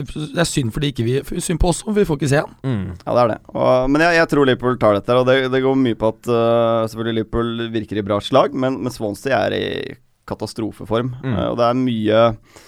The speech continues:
Speaker 3: altså, de har
Speaker 2: Kan
Speaker 3: vunnet
Speaker 2: vi se en Gary Monk som står uten klubb etter den kampen her?
Speaker 3: Det kan vi.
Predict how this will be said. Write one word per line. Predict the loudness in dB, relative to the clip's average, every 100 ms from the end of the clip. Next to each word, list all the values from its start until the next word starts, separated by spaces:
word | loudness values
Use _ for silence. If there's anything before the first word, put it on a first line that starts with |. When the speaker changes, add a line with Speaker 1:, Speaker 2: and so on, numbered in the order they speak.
| -20 -20 -14
Speaker 3:
altså, | 0
de | 4
har |
Speaker 2:
Kan | 6 6
Speaker 3:
vunnet | 4
Speaker 2:
vi | 2
se | 0 0 -2
en | 0 0
Gary | 4 4 2
Monk | 0 -2 -8 -20 -18
som | -10 -10
står | -2 0 0 -2 _
uten | -6 -6 -10
klubb | -4 -4 -4 -12 -14 _
etter | -6 -6
den |
kampen | -6 -4 -4
her? | -6 _ _ _ _
Speaker 3:
Det | -2 2
kan | 2
vi. | 2